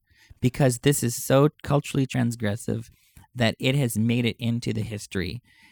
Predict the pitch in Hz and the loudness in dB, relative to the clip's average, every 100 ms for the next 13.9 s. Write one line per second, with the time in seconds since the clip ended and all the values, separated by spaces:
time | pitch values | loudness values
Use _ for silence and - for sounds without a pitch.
0 | _ - 107 110 107 104 - 120 127 139 | _ -6 0 2 4 2 2 2 2 -2
1 | - 123 120 127 - 147 110 117 113 104 | 0 -2 0 0 4 4 4 2 -2 2
2 | 123 143 147 143 131 117 123 123 120 139 | 4 6 4 4 2 4 6 6 4 2
3 | 117 113 120 120 110 104 104 - 120 117 | 4 6 4 4 2 4 2 0 0 0
4 | - 117 120 110 107 101 - 110 - 98 | 0 -2 0 0 0 -4 0 0 2 2
5 | 101 - 98 98 95 - - 95 98 - | 2 -2 0 0 -2 -6 -4 -2 -2 -6
6 | - - - _ _ _ _ _ _ _ | -12 -20 -20 _ _ _ _ _ _ _
7 | - - - - 127 135 151 175 - - | -20 -18 -16 -6 0 2 4 2 2 4
8 | 151 135 131 113 - 139 127 135 110 110 | 6 6 4 2 4 4 4 4 4 2
9 | 113 107 - 110 101 90 113 170 - - | -2 -6 -4 -2 -2 -2 -2 -4 -8 -10
10 | - 117 113 - _ _ _ _ _ - | 2 2 2 -2 _ _ _ _ _ 2
11 | 147 139 139 131 127 120 110 101 127 120 | 6 8 8 8 6 6 6 6 6 6
12 | 123 139 120 113 156 - 151 - 131 110 | 4 6 6 8 6 6 0 4 6 6
13 | 110 - 135 156 139 - 113 107 107 | 4 4 4 4 2 4 6 6 2